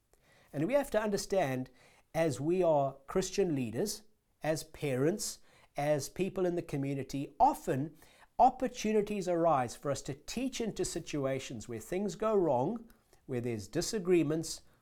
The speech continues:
or where there are questions. And that's is exactly what Jesus does in this situation. He responds to questions, he responds to a, a situation that's happening, and he teaches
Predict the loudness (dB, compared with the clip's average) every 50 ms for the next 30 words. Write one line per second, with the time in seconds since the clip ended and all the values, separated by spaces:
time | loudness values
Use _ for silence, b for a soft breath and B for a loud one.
0 | _ _ -4 -2 -2 0 0 0 0 0 -2 -2 -4 -6 -6 -6 -6 -6 -6 -8
1 | -8 -8 -8 -8 -10 -14 -16 -16 -18 -18 -20 -20 -20 _ _ _ _ _ -8 -4
2 | -2 -2 -2 -2 -4 -4 -4 -4 -4 -4 -4 -2 0 0 0 -2 -4 -4 -2 0
3 | 0 0 -2 -2 -2 0 0 0 0 -2 -4 -6 -6 -4 -2 -2 -2 -2 -4 -6
4 | -10 -12 b b b b b b b -6 -4 -4 -2 0 0 0 0 0 -2 -4
5 | -8 b b b b b -8 -4 -4 -4 -2 -2 -2 0 0 0 0 0 -4 -8
6 | -10 -8 -6 -4 -4 -4 -4 -8 b b b b b -8 -6 -6 -6 -4 0 4
7 | 4 4 4 4 0 -4 -4 -6 -6 -2 0 0 0 0 -2 -4 -6 -6 -4 -4
8 | -6 -6 -6 -4 -4 -4 -4 -6 -6 -2 0 0 2 2 0 -4 -4 -2 0 0
9 | 0 0 B B B B B B -10 -8 -6 -4 -2 -2 -2 -2 0 2 2 2
10 | 0 0 -2 -2 -4 -2 -2 -2 -2 -2 -2 -2 -4 -4 -4 -6 b b b b
11 | b -2 0 0 0 -2 -2 -2 0 0 0 0 -2 -2 -2 0 0 0 -2 -2
12 | -4 -6 -10